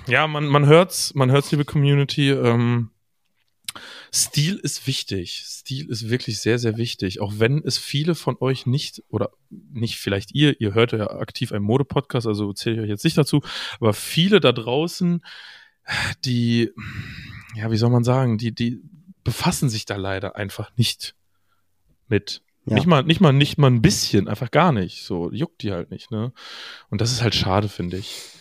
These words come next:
Speaker 1: Wird jeder
Speaker 2: Ja.
Speaker 1: nur so ein bisschen sich mit seinem Stil auseinandersetzen, dann wird die Welt ganz anders aussehen.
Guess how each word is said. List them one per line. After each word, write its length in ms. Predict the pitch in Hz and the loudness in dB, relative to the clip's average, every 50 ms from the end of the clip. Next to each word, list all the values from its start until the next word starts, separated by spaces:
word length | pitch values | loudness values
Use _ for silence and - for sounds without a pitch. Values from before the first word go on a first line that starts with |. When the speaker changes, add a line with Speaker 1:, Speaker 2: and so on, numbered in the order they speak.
| _ _ _ - | _ _ _ -8
Speaker 1:
Wird 140 | 113 98 - | -6 -2 2
jeder 220 | 110 123 139 143 | 4 4 4 4
Speaker 2:
Ja. 40 | 135 | 2
Speaker 1:
nur 180 | 131 131 131 | 0 -2 -2
so 80 | 123 123 | -4 -6
ein 140 | 123 120 113 | -6 -8 -8
bisschen 1120 | 123 135 - - - - - - 131 127 127 131 131 131 127 123 123 120 120 120 113 - - - - - - _ - - - _ _ - | -8 -10 -10 -10 -10 -10 -6 -2 2 2 2 2 0 0 -2 -2 -2 -2 -4 -6 -8 -10 -16 -20 -20 -20 -20 _ -20 -20 -20 _ _ -12
sich 260 | 113 107 123 120 - | -8 -6 -6 -4 -2
mit 120 | 123 117 - | -2 -4 -2
seinem 260 | - 120 110 113 110 | 0 0 0 2 0
Stil 360 | 110 - - - - 120 120 - | -2 -6 -8 -6 -4 -4 -2 -2
auseinandersetzen, 680 | - 123 - 110 110 117 123 117 113 110 - - 117 | -4 -4 -4 -2 0 2 2 2 2 0 -2 -2 -2
dann 140 | 101 98 104 | -2 -2 -2
wird 140 | 107 104 120 | -2 -4 -4
die 100 | 104 104 | -4 -4
Welt 180 | 120 - - - | -6 -8 -8 -8
ganz 280 | - - - - - | -8 -8 -8 -8 -8
anders 260 | - - 95 - - 117 | -8 -8 -8 -6 -6 -4
aussehen. 400 | 101 95 - - - 127 113 | -4 -4 -4 -6 -8 -8 -10